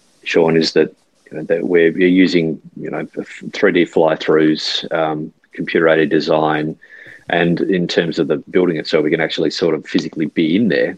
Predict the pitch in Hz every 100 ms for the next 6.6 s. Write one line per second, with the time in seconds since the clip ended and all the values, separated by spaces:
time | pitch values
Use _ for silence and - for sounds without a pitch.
0 | - 87 87 95 - 80 76 76 73 _
1 | _ _ - 78 80 85 90 92 92 104
2 | 117 85 87 80 85 - 82 82 80 80
3 | 80 85 85 87 95 82 76 76 76 -
4 | - 80 - 78 78 - 80 - 80 80
5 | 90 - - 78 82 87 98 82 80 -
6 | 78 92 78 78 73 -